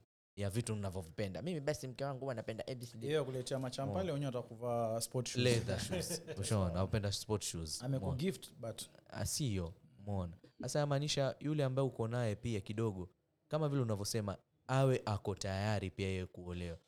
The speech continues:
Speaker 1: Sababu f-, for so many years I've been saying, women are not getting married because they have not asked for it. Hawajasema, "Niko tayari kuolewa." Wewe huko unapigwa, una-, unapeana, unasonga mbele, unacheka cheka.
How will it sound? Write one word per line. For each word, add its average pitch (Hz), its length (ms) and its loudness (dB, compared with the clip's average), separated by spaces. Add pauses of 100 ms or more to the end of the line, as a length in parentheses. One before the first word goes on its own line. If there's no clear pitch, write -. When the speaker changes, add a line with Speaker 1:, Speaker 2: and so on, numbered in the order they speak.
(140)
Speaker 1:
Sababu 117 260 2
f-, - 240 -4
for 120 240 2
so 156 160 2
many 143 260 0
years 117 140 2
I've 101 120 0
been 101 120 -2
saying, 107 360 0 (540)
women 143 280 0
are 117 120 2
not 123 120 0
getting 120 240 2
married 113 260 2
because 101 540 -2 (240)
they 117 220 2
have 104 220 2
not 127 340 2
asked 117 300 -2
for 107 240 -2
it. - 380 -4 (280)
Hawajasema, 131 460 2
"Niko 110 180 0
tayari 113 340 2
kuolewa." 104 500 0 (340)
Wewe 131 160 2
huko 139 280 0
unapigwa, 135 680 0 (420)
una-, 104 180 -2 (140)
unapeana, 123 760 0 (260)
unasonga 101 360 0
mbele, 131 220 2
unacheka 107 360 -2
cheka. - 380 -2